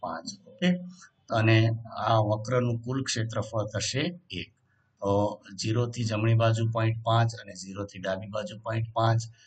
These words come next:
ધ્યાન રાખવાનું કે ક્ષેત્રફળ જે આપણે મેળવીએ છીએ એ હંમેશા પ્લસમાં જ આવશે. અહીંયા ઝેડની કિંમત પ્લસ અથવા માઇનસ હોઈ શકે. ચાલો, તો હવે આપણે અલગ અલગ સિચ્યુએશન માટે ઝેડના અલગ અલગ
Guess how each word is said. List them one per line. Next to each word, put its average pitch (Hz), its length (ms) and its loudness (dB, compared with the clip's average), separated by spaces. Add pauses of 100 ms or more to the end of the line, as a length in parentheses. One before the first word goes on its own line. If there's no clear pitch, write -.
(180)
ધ્યાન 113 220 4
રાખવાનું 117 580 4
કે 117 160 -8
ક્ષેત્રફળ 131 760 -2
જે 123 160 2
આપણે 120 260 2
મેળવીએ 117 540 4
છીએ 104 420 -2
એ 104 40 0
હંમેશા 110 640 0
પ્લસમાં 117 680 2
જ 110 60 2
આવશે. 104 440 0 (460)
અહીંયા 123 220 0
ઝેડની 127 520 2
કિંમત 131 320 0
પ્લસ 123 400 -2
અથવા 120 480 4
માઇનસ 95 580 -6
હોઈ 92 120 -4
શકે. - 440 -10 (300)
ચાલો, 101 220 -2
તો 90 120 -10
હવે 101 160 -2
આપણે 104 240 -2
અલગ 135 420 -2
અલગ 131 200 2
સિચ્યુએશન 117 680 0
માટે 104 680 -2 (180)
ઝેડના 104 680 0
અલગ 110 220 2
અલગ 101 180 0